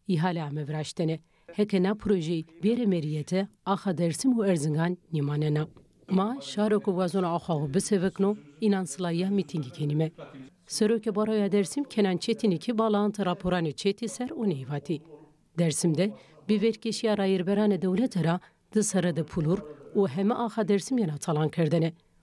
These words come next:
Ma mîting bervana talan û çinekirdiş de rodar fînenîme. Ez vengro hemeşarî kena û vana, kam ku wayîrê Bavêriyo, Erco, Rometyo, wazen û ki tarî çand û xwezaya xwe bizevekno,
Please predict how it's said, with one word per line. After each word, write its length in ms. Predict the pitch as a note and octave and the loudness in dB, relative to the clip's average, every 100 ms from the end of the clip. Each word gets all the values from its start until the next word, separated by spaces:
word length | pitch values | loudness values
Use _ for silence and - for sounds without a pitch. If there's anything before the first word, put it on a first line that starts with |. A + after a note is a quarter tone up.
| _ | _
Ma 120 | F3+ | -2
mîting 380 | E3+ D#3+ - A3+ - | 0 -2 -2 -2 0
bervana 400 | G#3 G#3+ F#3+ F#3+ | 0 0 0 -2
talan 440 | G3 F#3 F3 B3 B3+ | -2 -2 2 2 0
û 40 | |
çinekirdiş 600 | - B3 A3+ A#3+ A3+ - | 0 0 2 0 0 -2
de 100 | F3+ | -2
rodar 260 | D#3 D3+ D#3+ | -2 0 -2
fînenîme. 500 | - D#3+ D#3+ D#3+ D#3+ - _ _ _ _ | 0 2 4 4 2 -2 _ _ _ _
Ez 200 | G#3 D#3+ | 0 2
vengro 220 | G3+ F#3+ | 0 0
hemeşarî 540 | E3+ F#3 F#3 - F3 D#3+ | 0 0 -2 -2 -2 -2
kena 240 | - G#3 | 0 2
û 220 | B3+ G#3 | 2 0
vana, 260 | D#3 D3+ D#3+ - _ _ _ | 0 -2 -2 -6 _ _ _
kam 220 | A#3 A#3+ | -2 -2
ku 100 | A#3 | -4
wayîrê 340 | G#3 G#3+ G#3 E3+ | -2 2 2 0
Bavêriyo, 520 | F3 E3+ E3 E3 D#3 - _ | -2 0 0 0 -2 -8 _
Erco, 440 | G3 F#3 D3+ E3 E3+ F#3 | 0 2 0 -2 -4 0
Rometyo, 500 | F#3 F#3 E3+ E3 E3+ _ _ | 2 2 0 -4 -4 _ _
wazen 280 | G3 F#3 A3+ | -2 0 -2
û 100 | A#3 | -2
ki 100 | G#3+ | -6
tarî 400 | G#3 G#3+ B3+ G3+ | -2 0 0 -2
çand 260 | A#3 A#3+ A3+ | -2 0 0
û 40 | |
xwezaya 400 | A3 G3 F#3+ A3+ | 0 0 2 2
xwe 200 | G3 A#3+ | 2 0
bizevekno, 640 | E3 E3+ D3 D#3 - F3 | 0 -2 -2 -2 0 0